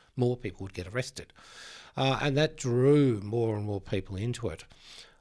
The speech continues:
Altman says at one point, you know, by the late seventies, gay, he's talking about gay men, but it's true for lesbians as well, aren't as revolutionary as, as people had hoped they would be, but they had embraced an idea of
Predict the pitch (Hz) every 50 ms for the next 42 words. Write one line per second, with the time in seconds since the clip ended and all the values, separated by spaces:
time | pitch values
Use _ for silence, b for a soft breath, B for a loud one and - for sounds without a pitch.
0 | B - - 196 254 269 262 226 208 175 - - 190 196 180 - - 143 131 120
1 | 113 - 135 117 117 139 151 151 156 160 160 147 170 160 196 233 214 - - -
2 | - 151 139 160 131 - - 92 87 95 104 - - _ _ - 143 139 147 147
3 | 147 151 147 135 139 - - - 131 123 - - 120 107 101 95 - - 98 95
4 | 92 101 120 131 104 85 87 104 95 - - - - - 101 101 104 104 - -
5 | 85 90 - - - 110 151 151 95 95 101 B B B B B B B B B
6 | B B B _ _ _ _ _ _ _ 143 151 160 180 202 196 185 - - -
7 | 147 139 135 127 - - - - _ _ _ _ _ - 143 143 156 139 139 123
8 | 135 156 160 156 - - 110 90 90 90 78 73 - _ - - - 101 - -
9 | 110 107 - - 117 104 - 101 92 - - 147 135 123 - - - - - 113
10 | 101 107 127 143 139 139 - 90 - - - B B B B B B _ - 135
11 | - - 135 131 127 131 135 131 120 113 151 185 208 - - - 107 98 - -
12 | 110 107 101 95 -